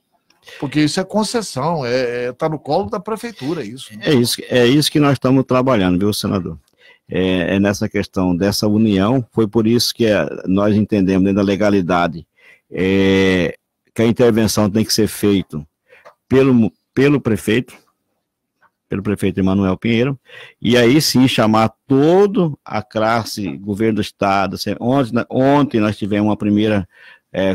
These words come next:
Speaker 2: reunião com o presidente da Assembleia, com o Botelho, já junto com o prefeito, nesse sentido de fazer união pra poder salvar a Santa Casa, e aí que saiu a, a, a, a, a, a conversa de ir pra Brasília pra falar com o ministro. Vamos, vai ser chamado também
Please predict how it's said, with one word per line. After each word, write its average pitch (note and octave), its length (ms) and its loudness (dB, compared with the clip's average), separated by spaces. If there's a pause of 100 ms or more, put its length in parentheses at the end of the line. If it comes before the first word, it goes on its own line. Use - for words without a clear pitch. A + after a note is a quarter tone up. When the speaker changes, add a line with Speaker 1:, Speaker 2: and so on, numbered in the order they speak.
(140)
Speaker 2:
reunião G2+ 640 2
com B2+ 360 0
o E2+ 300 -2
presidente G2+ 340 0
da G2+ 60 2
Assembleia, F2+ 520 0
com G#2 180 -2
o G#2 60 0
Botelho, G2+ 420 0
já B2 160 4
junto B2+ 500 0
com A#2 180 -2
o - 40 0
prefeito, G2 580 -4 (440)
nesse A#2 280 2
sentido G2+ 500 -2
de G2+ 240 -2
fazer G2 300 -2
união F#2+ 460 2
pra G#2 140 -4
poder G2+ 520 -2
salvar A2+ 600 0
a - 20 -2
Santa F#2 300 -6
Casa, G2 420 -4 (440)
e G2 100 -4
aí G#2+ 140 2
que - 100 -10
saiu G2+ 400 2
a, F#2 140 2
a, E2+ 280 -4
a, E2+ 500 -4
a, D#2+ 480 -8
a, D#2 520 -12 (560)
a F#2 120 -6
conversa F#2+ 560 0
de F#2 80 0
ir F#2 100 2
pra F#2 120 -2
Brasília F2 440 -2
pra F2 100 -2
falar E2+ 240 -2
com - 120 -4
o - 20 0
ministro. F#2+ 480 0
Vamos, G#2+ 260 0
vai G#2 220 -2
ser G#2+ 140 -4
chamado F#2+ 420 -2
também F2+ 400 0